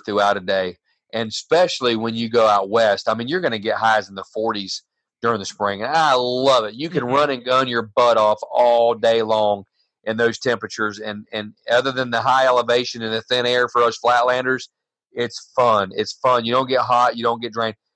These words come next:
Speaker 1: You go do that in Florida and Alabama and Georgia in mid-April, it can be eighty-five degrees.
Speaker 2: Yeah.
Speaker 1: That is not any fun. I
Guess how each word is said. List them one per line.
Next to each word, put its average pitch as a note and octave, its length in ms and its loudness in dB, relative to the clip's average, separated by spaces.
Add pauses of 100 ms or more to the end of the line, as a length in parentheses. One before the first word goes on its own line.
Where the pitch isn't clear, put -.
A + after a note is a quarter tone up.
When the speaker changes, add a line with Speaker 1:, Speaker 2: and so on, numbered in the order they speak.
(160)
Speaker 1:
You F3+ 140 -12
go F#3 180 2
do E3+ 140 0
that D#3+ 180 4
in B2 60 -12
Florida D3+ 340 4
and C#3 80 0
Alabama C3+ 420 2
and A2 80 -6
Georgia B2 560 2
in A2 200 -6
mid-April, A#2+ 500 2
it B2+ 140 -2
can B2+ 100 -12
be A2 120 -6
eighty-five G2+ 440 0
degrees. F#2+ 520 -8 (220)
Speaker 2:
Yeah. B2+ 220 -10
Speaker 1:
That C#3+ 200 4
is G#2+ 140 -4 (200)
not A#2 420 4
any A2+ 220 -8
fun. G#2 340 0 (320)
I A2+ 140 4